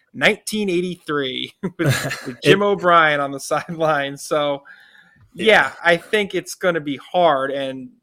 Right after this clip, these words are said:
Speaker 1: you know, with how even the A ten is, I think there are going to be potential, you know,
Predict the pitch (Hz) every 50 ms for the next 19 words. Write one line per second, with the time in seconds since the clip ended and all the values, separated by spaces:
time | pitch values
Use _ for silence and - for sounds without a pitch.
0 | _ _ - 151 143 135 131 131 135 143 165 175 180 - - 160 160 160 156 156
1 | 135 156 160 160 151 151 143 139 139 - 143 143 139 - - - - 151 156 151
2 | 139 131 131 131 127 131 135 - - - - _ - 139 131 - _ - 147 135
3 | 131 - 139 131 131 127 139 135 131 127 135 117 127 127 123 _ 127 - - 139
4 | 135 - - - 120 120 _ _ _ _ _ _ _ _ _ _ - 156 139 127
5 | - -